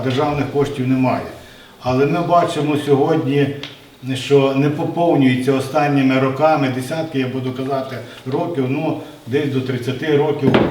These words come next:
техніка. І сьогодні ми не можемо вчити на новітній техніці наших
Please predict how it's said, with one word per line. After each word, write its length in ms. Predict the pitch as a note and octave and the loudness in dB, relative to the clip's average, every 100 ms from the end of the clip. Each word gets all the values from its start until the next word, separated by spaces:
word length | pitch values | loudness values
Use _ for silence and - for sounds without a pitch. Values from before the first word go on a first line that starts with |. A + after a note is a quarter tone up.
| - | -2
техніка. 540 | D3+ D#3+ - G#2 - - - - - - - - - - | 0 2 0 -4 -10 -14 -20 -20 -20 -20 -20 -20 -18 -4
І 100 | C3 | -4
сьогодні 520 | D3 C#3+ C#3+ - D3+ | 2 2 2 0 0
ми 100 | D3+ | 0
не 140 | E3 | 0
можемо 520 | F3 F3 D#3 C#3 C#3 B2+ | 0 0 2 2 2 0
вчити 580 | - E3 C#3 C3+ A2+ - - - | -2 -2 0 0 -2 -8 -16 -4
на 160 | B2+ D3 | 0 0
новітній 500 | D#3 D#3 D#3+ - B2+ | 0 0 -2 -2 -2
техніці 640 | - F#3 E3 D3 C3+ C#3 | 0 -2 -2 -4 -4 0
наших 360 | C#3+ D3 C#3 | 0 -2 -4